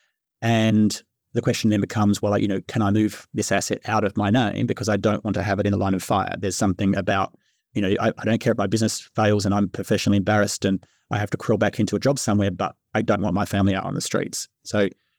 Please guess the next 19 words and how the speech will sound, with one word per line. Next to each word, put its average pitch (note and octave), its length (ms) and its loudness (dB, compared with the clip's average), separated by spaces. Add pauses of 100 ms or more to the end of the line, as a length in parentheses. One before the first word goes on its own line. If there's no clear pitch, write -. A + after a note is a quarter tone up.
(240)
unfortunately, C#3+ 420 0
the A#2 60 2
government A#2 240 0
policy G#2+ 340 0
is G#2 120 -2
that G2 220 -4 (100)
everything's A#2 340 2
stacked - 240 -2
up G2 80 -4
against G2+ 320 -2
you G#2+ 220 2 (400)
being B2+ 260 2
out F2 140 -2
on F2+ 100 -4
the F2 60 -4
streets - 280 -4
without - 240 -6
a - 40 -8
house. - 340 -8